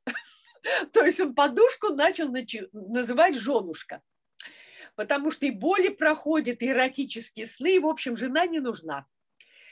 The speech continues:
Значит, ну ладно, веселимся по этому поводу. Он стал веселее, у него вечно он там злился, а тут у него характер изменился.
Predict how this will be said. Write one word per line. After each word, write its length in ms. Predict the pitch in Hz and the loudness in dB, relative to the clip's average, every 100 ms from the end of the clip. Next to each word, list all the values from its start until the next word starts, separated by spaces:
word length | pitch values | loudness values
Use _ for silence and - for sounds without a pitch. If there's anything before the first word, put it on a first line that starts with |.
| - _ _ _ _ | -20 _ _ _ _
Значит, 460 | 233 262 262 233 - | -2 -2 -2 -8 -2
ну 80 | 523 440 | 2 4
ладно, 260 | 415 311 | 4 4
веселимся 680 | 277 240 - 294 311 381 381 | 0 0 -2 0 0 -2 -6
по 100 | 359 | 2
этому 380 | 311 311 302 269 | 4 4 0 -2
поводу. 320 | 294 277 233 | -2 0 0
Он 100 | 370 | -4
стал 300 | - - 240 | -2 0 0
веселее, 720 | 226 262 - 247 196 180 208 220 | 0 -8 -4 -4 -2 -2 0 -2
у 80 | |
него 240 | 254 277 285 | -2 -2 0
вечно 400 | 269 311 - 233 | 0 -2 -2 -2
он 160 | 240 | 0
там 180 | 208 190 | 0 -2
злился, 600 | 185 214 285 339 - 240 | -4 -4 0 0 0 -2
а 180 | - 196 | 0 -2
тут 240 | - 466 427 | -4 -8 -6
у 60 | |
него 140 | 381 381 | -6 -4
характер 500 | 381 330 - - - | 0 0 -2 -8 -14
изменился. 720 | 156 170 156 151 - - | -16 -14 -14 -14 -16 -20